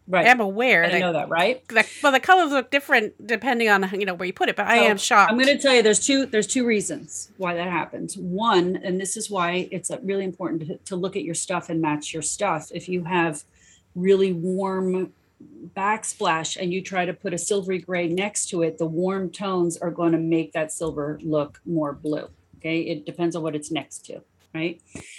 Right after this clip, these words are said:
Speaker 1: And the other thing that I learned from working on my book on how to choose paint colors, I worked on it with a photographer slash graphic designer, and he taught me that daylight is blue.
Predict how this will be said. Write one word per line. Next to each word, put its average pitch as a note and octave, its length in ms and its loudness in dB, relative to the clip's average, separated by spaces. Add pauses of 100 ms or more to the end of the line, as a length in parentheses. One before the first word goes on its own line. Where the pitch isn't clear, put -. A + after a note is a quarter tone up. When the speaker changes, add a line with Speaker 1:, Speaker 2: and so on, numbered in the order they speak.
(160)
Speaker 1:
And D#3+ 120 -4
the F#3 100 2
other D4 220 2
thing F3 320 0
that E3 100 -2
I D#3+ 80 -2
learned F3 580 -2
from F3 400 -6
working G#3+ 380 -4
on D#3+ 160 -2
my D3+ 140 -4
book A3+ 440 2
on F3+ 120 -2
how F3+ 160 -2
to E3+ 80 -6
choose F3 240 -10
paint A3 260 -6
colors, E3 500 -4
I F3 100 -4
worked G3+ 300 -6
on F3+ 140 -2
it E3 140 -4
with G#3 340 2
a - 80 -8
photographer F3+ 800 -8
slash D#3+ 400 -6
graphic D#3 400 -6
designer, E3+ 640 -4 (460)
and E3+ 320 2
he A3+ 300 -4
taught G3 280 -4
me F3 180 -2
that D#3 420 -4
daylight F#3 500 -2
is F3 200 -6
blue. F3 580 -4